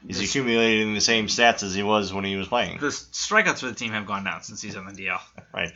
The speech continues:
Speaker 1: And
Speaker 2: And,
Speaker 1: so is
Speaker 2: and,
Speaker 1: the morale.
Speaker 2: and he's not punching, and no one's any punching any outfield walls.
Speaker 1: No, no. Uh, take a look at his pitching staff. I mean, tell you what, he's got, he's got potentially, you know, three aces now that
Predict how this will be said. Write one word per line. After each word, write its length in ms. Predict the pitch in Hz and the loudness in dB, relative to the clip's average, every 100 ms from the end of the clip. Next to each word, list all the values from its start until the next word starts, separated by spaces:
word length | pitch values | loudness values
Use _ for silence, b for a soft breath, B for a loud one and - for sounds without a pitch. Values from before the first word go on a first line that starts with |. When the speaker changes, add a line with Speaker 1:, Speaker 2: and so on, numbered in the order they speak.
| B B B | B B B
Speaker 1:
And 120 | 113 | 0
Speaker 2:
And, 80 | 127 | 2
Speaker 1:
so 120 | 117 | 2
is 140 | 107 92 | 2 2
Speaker 2:
and, 80 | 92 | -2
Speaker 1:
the 140 | 95 | -2
morale. 420 | 92 95 98 80 - | 2 4 4 4 -2
Speaker 2:
and 120 | 110 | -6
he's 100 | 120 | 0
not 200 | 156 156 | 0 0
punching, 480 | - 160 147 135 - | -2 -2 -2 -6 -8
and 120 | 117 | -6
no 80 | 127 | -2
one's 140 | 143 139 | -2 0
any 160 | 139 | 0
punching 380 | 107 - 139 135 | -2 -6 -6 -2
any 160 | 127 120 | 0 4
outfield 340 | 120 - 113 | 2 2 -2
walls. 540 | 113 120 85 - - - | 0 -2 -2 -8 -12 -6
Speaker 1:
No, 320 | - 101 - - _ _ - | 4 4 4 -8 _ _ -14
no. 160 | - - B B B B B - | -12 -12 B B B B B 2
Uh, 360 | 98 98 98 | 6 8 6
take 200 | 92 151 | 4 2
a 40 | 196 | 4
look 120 | 202 | 4
at 60 | 190 | 4
his 120 | 165 | 0
pitching 320 | - 151 160 | 2 0 0
staff. 360 | 131 98 80 78 | 0 2 2 0
I 60 | |
mean, 200 | 87 95 | -4 -4
tell 160 | 87 120 | 0 2
you 180 | 123 95 | 2 2
what, 240 | 107 120 | 4 4
he's 200 | - 98 | 2 -6
got, 220 | 107 101 98 - _ b b b b | -2 -2 -2 -10 _ b b b b
he's 160 | - 123 | -12 -2
got 220 | 123 98 | 0 0
potentially, 540 | - 107 117 113 107 98 | -2 -2 -2 -2 -2 0
you 520 | 95 92 87 87 90 | 0 -4 -6 -8 -6
know, 240 | 85 80 82 | -6 -6 -14
three 640 | - - - 90 107 117 | -20 -18 -14 -6 0 4
aces 400 | 101 120 98 85 | 4 6 2 0
now 220 | 90 90 | -2 0
that 180 | 87 87 | 0 -4